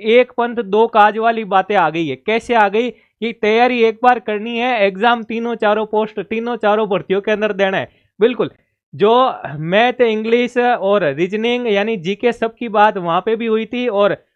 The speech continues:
वहां पे सत्तर नंबर का क्वालिफिकेशन का पार्ट था, तो यहाँ पे साठ नंबर का है, तो कोई दिक्कत नहीं है, साठ नंबर वाला पार्ट भी तैयार करेंगे, पार्ट बी भी तैयार करेंगे बढ़िया तरीके से।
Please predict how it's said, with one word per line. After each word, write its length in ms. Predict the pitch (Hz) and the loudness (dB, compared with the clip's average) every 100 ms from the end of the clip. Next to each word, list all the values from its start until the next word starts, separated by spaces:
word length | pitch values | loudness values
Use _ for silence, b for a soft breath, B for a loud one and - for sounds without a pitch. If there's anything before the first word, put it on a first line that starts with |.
| _ | _
वहां 240 | 156 233 269 | 0 2 2
पे 140 | 254 | -2
सत्तर 400 | - 208 262 254 | -4 -4 -2 -2
नंबर 260 | 247 233 226 | -4 -4 -2
का 120 | 240 | -2
क्वालिफिकेशन 720 | 214 190 226 226 220 233 226 | 2 2 2 -2 -4 -6 -6
का 100 | 226 - | -4 0
पार्ट 260 | 196 208 | 2 2
था, 160 | 214 220 | 0 -4
तो 120 | 226 | -4
यहाँ 240 | 214 220 | -4 -4
पे 100 | 208 - | -6 -4
साठ 320 | 202 220 214 | 0 -2 -2
नंबर 320 | 208 208 226 | -6 -2 0
का 120 | 220 | 2
है, 120 | 226 247 b _ | 2 0 b _
तो 60 | 196 | 2
कोई 200 | 262 277 | 4 4
दिक्कत 340 | 233 240 233 | -2 -4 -4
नहीं 200 | 233 220 | -4 -2
है, 160 | 226 175 | -2 -2
साठ 300 | 214 220 208 | 0 0 0
नंबर 260 | 220 226 226 | -6 -4 0
वाला 200 | 226 226 | 2 2
पार्ट 260 | 220 202 214 | 2 2 0
भी 120 | 220 | -4
तैयार 280 | 220 208 214 | 0 2 2
करेंगे, 460 | 214 208 220 240 254 b b _ | -2 -4 -2 0 0 b b _
पार्ट 300 | 202 208 233 | 4 4 2
बी 220 | 214 214 233 | -2 -6 -6
भी 120 | 233 | -4
तैयार 280 | 208 185 175 | 0 2 0
करेंगे 380 | 147 135 131 127 190 | -4 -10 -12 -10 -2
बढ़िया 220 | 196 190 | 0 0
तरीके 320 | 175 147 131 | -2 -8 -10
से। 180 | - | -12